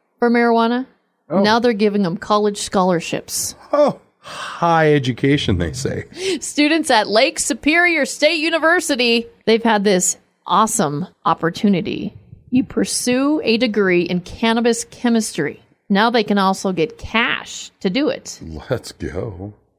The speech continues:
Speaker 1: They're funding twelve hundred dollar scholarships for students pursuing a degree in cannabis. So once they get out of jail for being arrested for it,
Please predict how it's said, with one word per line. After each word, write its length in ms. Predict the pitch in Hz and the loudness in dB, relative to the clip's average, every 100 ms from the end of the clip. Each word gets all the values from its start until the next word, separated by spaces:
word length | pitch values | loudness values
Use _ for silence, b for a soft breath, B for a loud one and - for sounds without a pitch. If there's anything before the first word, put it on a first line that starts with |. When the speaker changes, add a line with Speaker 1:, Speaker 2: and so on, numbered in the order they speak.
| _ | _
Speaker 1:
They're 120 | - | -4
funding 560 | 190 - 247 254 262 254 - - | -2 0 0 2 0 -2 -6 -18
twelve 400 | - 226 269 269 | 0 2 2 2
hundred 260 | 285 277 | 0 2
dollar 300 | 240 233 233 | 4 4 2
scholarships 760 | 226 - 196 185 180 147 - - | 0 -2 0 0 0 -4 -4 -10
for 180 | - 165 | -4 -6
students 680 | - - - 269 294 311 - | -4 -8 -2 0 0 -2 -6
pursuing 720 | - 175 - 277 285 294 294 | -4 -4 -2 -2 0 -2 -4
a 140 | 220 226 | -4 -4
degree 500 | 285 233 202 175 175 | -2 0 2 2 2
in 200 | 190 202 | 0 -2
cannabis. 840 | - 185 165 151 120 - - - b b b | -2 0 2 0 -2 -2 -2 -4 b b b
So 180 | - 233 | -2 0
once 280 | 220 277 - | 2 0 2
they 120 | 302 | 0
get 140 | 240 254 | 2 2
out 160 | 240 | 4
of 120 | 226 196 | 2 0
jail 340 | 226 247 269 | 2 2 2
for 160 | 269 208 | 0 2
being 240 | 208 196 | 2 2
arrested 540 | 175 208 294 403 214 | 2 2 2 0 -4
for 300 | 190 180 151 | -4 -2 0
it, 260 | 135 185 - | 0 -2 -8